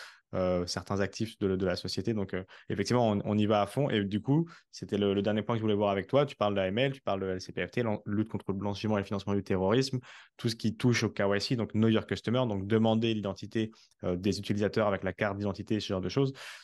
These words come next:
Tout ça, euh, ça va dans le, la compréhension, et je le disais tout à l'heure, du psan, qui est donc, euh, cette, euh, euh, cet enregistrement que vous avez obtenu de la part de l'A M F, donc,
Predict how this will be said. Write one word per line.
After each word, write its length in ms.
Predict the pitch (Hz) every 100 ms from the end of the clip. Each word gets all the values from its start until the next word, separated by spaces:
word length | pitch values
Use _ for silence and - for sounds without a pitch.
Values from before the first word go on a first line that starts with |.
| -
Tout 100 | 123
ça, 300 | 117 131 123 -
euh, 200 | 101 98
ça 220 | - 98
va 180 | 117 110
dans 160 | 101
le, 200 | 98 95 - - - -
la 100 | 101
compréhension, 540 | 113 107 113 107 127
et 60 | 110
je 100 | 98
le 80 | 92
disais 220 | 101 110
tout 80 | 107
à 40 | 110
l'heure, 160 | 110
du 100 | 101
psan, 440 | - - 156 131 101 _ _ _ _ _ _ _
qui 100 | 117
est 20 |
donc, 240 | 113 113
euh, 80 | 98
cette, 300 | 98 104 -
euh, 180 | 101 98 - - - -
euh, 280 | 101 95 95
cet 260 | - 101
enregistrement 580 | 101 101 107 110 123 120
que 120 | 117
vous 120 | 104 104
avez 120 | 101
obtenu 280 | 95 110 107
de 80 |
la 100 | 101
part 220 | 95 101 95
de 100 | - -
l'A 180 | 95 101
M 240 | 117 143
F, 100 | 139
donc, 160 | 113